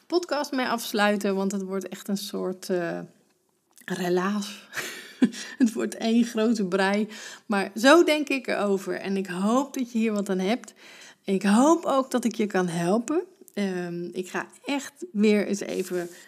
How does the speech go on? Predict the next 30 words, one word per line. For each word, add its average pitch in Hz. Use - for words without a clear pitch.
goed 370
nadenken 220
wat 214
we 220
met 208
z'n 196
allen 190
kunnen 185
doen, 175
zonder 202
dat 180
we 185
meteen 180
massaal, 175
eh, 180
geld 180
brengen 170
naar 160
Mark 165
Zuckerberg. 165
Ehm, 170
en, 170
eh, 165
om 180
op -
een 214
andere 247
manier, 202
op -
een 220